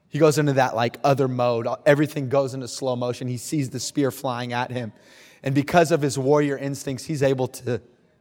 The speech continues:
duck, and the spear sticks in the wall.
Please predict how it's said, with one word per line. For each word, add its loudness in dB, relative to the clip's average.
duck, 4
and -6
the -6
spear 2
sticks -6
in -6
the -4
wall. -6